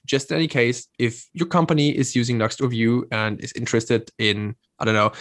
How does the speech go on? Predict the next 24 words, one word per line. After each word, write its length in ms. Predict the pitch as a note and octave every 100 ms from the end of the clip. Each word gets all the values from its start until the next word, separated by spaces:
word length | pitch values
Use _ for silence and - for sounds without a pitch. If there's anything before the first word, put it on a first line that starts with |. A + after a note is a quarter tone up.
| -
some 180 | - B2
architecture, 1120 | B2+ C3+ C3 - C3+ B2 A#2+ A#2+ A2+ F2 D2
uh, 40 | G2
review, 400 | A#2+ B2 B2 A#2+
code 220 | B2 B2
review, 480 | A2+ A2+ A2 A#2 - _ _ _
uh, 280 | - G#2 G2+ - _
workshop, 500 | A#2+ C3 - A2 - _ _ -
whatever, 540 | C#3+ C3+ D#3 E3 D#3+ - -
then 260 | A2+ A#2+ A2+
again, 400 | A#2 G2+ G#2 G#2
you 100 | A#2
can 120 | B2+
shoot 240 | - B2
me 80 | B2+
an 60 | B2+
email, 440 | C#3 C3 C3 -
shoot 220 | - B2
me 80 | A#2
a 20 |
D 120 | A2+ A2+
M 100 | A2+
on 60 |
Twitter, 440 | - G#2+ G#2+ G#2